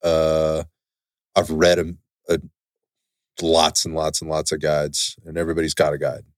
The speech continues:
So, uh, yeah, I have some recommendations there. From a challenge perspective, um, I like this idea, but I don't like where it's gone. Uh, like, when, when people talk about, like,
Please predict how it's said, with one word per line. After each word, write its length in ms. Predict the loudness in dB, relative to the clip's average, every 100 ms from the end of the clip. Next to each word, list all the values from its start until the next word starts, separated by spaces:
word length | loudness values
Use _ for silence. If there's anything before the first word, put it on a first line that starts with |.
| _
So, 400 | -6 -4 -4 -8 _ _
uh, 220 | -4 -2 2
yeah, 220 | 2 2 2
I 60 |
have 120 | 2
some 140 | 2 -2
recommendations 760 | -4 -4 -6 -4 -2 -4 -10 -4
there. 440 | 0 2 0 -2 -8 _ _ _ _ _
From 160 | 0 4
a 180 | 4 2
challenge 640 | 0 0 2 2 0 -2
perspective, 720 | -2 -2 2 0 2 0 0 -10 _ _ _ _ -2
um, 480 | 0 2 0 -4 -14 _ _ _ _ _ _ _ _ _ _ _ _ _ _ _ _ 2
I 120 | 4
like 320 | 6 4 2
this 200 | 0 0
idea, 720 | 2 0 -2 -2 2 2 2 -4 _ _ _ _ _
but 140 | 2 4
I 100 | 2
don't 340 | 4 2 2
like 240 | 2 2 0
where 200 | 0 2
it's 140 | 2 -2
gone. 520 | -2 0 -2 -6 -18 _ _ -6
Uh, 320 | 0 2 0 -4 -6
like, 140 | -8 _
when, 260 | -10 -10 -12 _
when 260 | -6 -6 -4
people 220 | -2 0
talk 160 | 2 4
about, 180 | 4
like, 200 | 2 -2